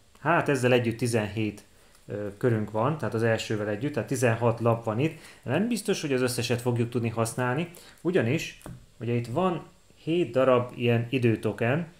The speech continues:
amelyeket hát a játék megbüntet minket, hogyha valami rosszat csinálunk, ö, ezeknek a tokeneknek az elvételével. Olyanra kell gondolni például, hogyha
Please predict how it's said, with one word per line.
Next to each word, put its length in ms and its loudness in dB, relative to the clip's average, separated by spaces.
amelyeket 720 -2
hát 200 0
a 240 6
játék 560 2
megbüntet 600 0
minket, 380 0
hogyha 420 -2
valami 280 2
rosszat 360 2
csinálunk, 560 -2
ö, 260 0
ezeknek 360 -2
a 60 0
tokeneknek 420 -2
az 100 0
elvételével. 800 -2
Olyanra 320 4
kell 160 0
gondolni 420 2
például, 520 4
hogyha 720 0